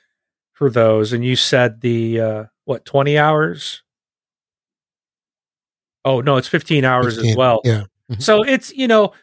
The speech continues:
Speaker 1: I think they're probably pretty comparable to those. Um, might have some additional features. Maybe the, the,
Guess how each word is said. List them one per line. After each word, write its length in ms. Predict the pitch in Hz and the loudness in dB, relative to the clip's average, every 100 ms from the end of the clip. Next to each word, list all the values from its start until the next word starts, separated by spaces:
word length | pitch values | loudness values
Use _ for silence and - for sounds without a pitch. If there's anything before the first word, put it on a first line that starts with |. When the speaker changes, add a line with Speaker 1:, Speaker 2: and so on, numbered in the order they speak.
| _ - | _ -6
Speaker 1:
I 60 | 196 | -6
think 360 | - 254 - - _ _ _ _ - | -2 -4 -4 -20 _ _ _ _ -4
they're 120 | 185 | -4
probably 520 | - 208 190 180 170 160 | -2 0 2 2 0 -2
pretty 300 | - 180 156 | -2 -4 -4
comparable 960 | - 139 156 196 185 208 214 214 - _ - | -4 -2 0 0 2 2 2 2 -4 _ -12
to 160 | 208 | -8
those. 560 | 208 214 220 240 214 - _ _ _ _ _ - | -2 0 0 -2 -6 -12 _ _ _ _ _ -6
Um, 560 | 139 131 127 123 120 123 _ _ _ _ _ _ _ _ _ _ _ _ _ _ _ _ - - | -2 0 0 -2 -8 -20 _ _ _ _ _ _ _ _ _ _ _ _ _ _ _ _ -12 0
might 200 | 151 143 | 0 2
have 200 | 165 147 | 0 -2
some 120 | 147 | -4
additional 360 | 139 139 147 | -2 -4 -4
features. 500 | 127 147 139 143 135 | -4 -2 -2 -2 -2
Maybe 240 | 143 135 135 | -2 0 2
the, 320 | 131 131 135 | 2 2 -2
the, 400 | 131 127 139 - | -4 -2 -4 -6